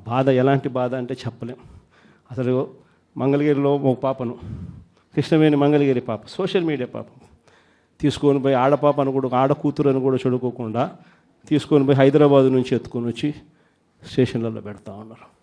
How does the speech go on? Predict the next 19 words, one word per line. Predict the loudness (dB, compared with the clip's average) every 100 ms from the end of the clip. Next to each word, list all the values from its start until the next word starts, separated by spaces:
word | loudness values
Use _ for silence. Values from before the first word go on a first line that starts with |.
| _ _ _ _ _ _ _ _ _ _ _ _ 2
ఇంకొక | 4 4 4
పాప | 2 0
సుధారాణి, | -2 0 -2 -2 -10 -16 -20 -20 -20 -20 -20 _ _ _ _ _ _ _ _ _ _ _ _
ఆ | -2 4
పాపను | 6 6 2 0 -2 -6 -14 -10 0
నెలలు | 6 8 8 4 -2 -20 -20 _ _ _ 0
ఈ | 2
స్టేషన్ | 4 2 2 -2
నుంచి | -4 -6
శ్రీకాకుళం | -6 -4 -4 -4 -4 -4
నుంచి | -6 -6 -8
తిప్పినారు. | -8 -6 -8 -12 _ _ _ _ _ _ _ _ _ _ _ -20 -20 -20 0
శ్రీకాకుళం | 4 6 6 4 2 2 2
నుంచి | 2 0 -2 -6 -16 _ -20 -20 -20 _ _ -12 0
కింద, | 2 2 0 -6 _ _ 2
కింద | 4 6 6
దాకా | 6 4 -2 -4 -20 -20 _ _ 4
అన్ని | 8 8
స్టేషన్లు | 8 4 4 0